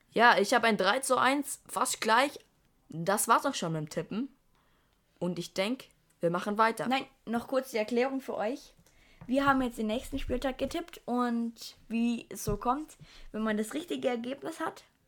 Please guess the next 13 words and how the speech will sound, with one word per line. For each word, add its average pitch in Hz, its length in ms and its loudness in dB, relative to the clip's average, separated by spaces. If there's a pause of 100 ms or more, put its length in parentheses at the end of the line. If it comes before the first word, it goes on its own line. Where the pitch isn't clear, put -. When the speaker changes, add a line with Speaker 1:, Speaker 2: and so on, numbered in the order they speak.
(400)
Speaker 2:
dann 226 220 0
kriegt 226 220 -6
man 202 120 -4
drei 190 220 0
Punkte. 320 380 -6 (840)
Ähm, 214 300 0
wenn 220 100 0
man 214 160 -2
das 214 140 -6
richtige 208 340 -6
Team 277 300 -2
hat, 311 320 -6 (100)
zwei. 247 560 -2